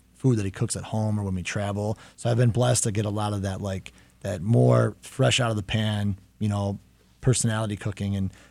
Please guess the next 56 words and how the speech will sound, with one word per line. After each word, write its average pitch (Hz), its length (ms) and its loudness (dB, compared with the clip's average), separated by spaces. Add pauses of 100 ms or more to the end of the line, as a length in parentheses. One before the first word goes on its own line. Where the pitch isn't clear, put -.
(120)
you 101 80 -4
know, 101 100 -2
wh-, - 80 -6
when 113 120 0
we 104 40 0
roasted 110 360 0
that 104 160 -4
baby 101 260 -2
goat 107 300 -4 (120)
at 107 100 -10
your 107 120 -8
house 107 480 -2
or 95 240 -6 (280)
pasta 117 280 -2
matriciana 107 580 0
late 107 220 -2
night 107 220 -4
with 104 180 -8
all 104 140 -2
the 101 80 -2
chefs, 110 440 -2
like, 98 240 -6 (680)
there's 123 140 -2
a 117 40 -4
soulfulness 123 960 2
in 110 120 -4
Luch's 113 300 -4
cooking 110 420 -8
that 101 200 -8 (100)
you 104 140 -8
can't, 123 500 -6 (580)
even 190 220 8
if 151 60 6
I 160 100 8
took 151 160 4
the 131 60 0
same 143 200 2
ingredients 123 420 0
and 107 80 -6
cooked 120 200 -6
it 101 40 -4
myself, 95 500 -8 (140)
I 101 40 -18
can't 98 260 -6
make 98 140 -6
it - 80 -12
taste 95 240 -12
like 98 140 -18
that. - 140 -20 (200)
You 110 60 -8
know, 107 80 -4
he's, 95 240 -6
he's 107 120 -6
got 113 140 -4
the 95 60 -10
soulfulness 131 960 0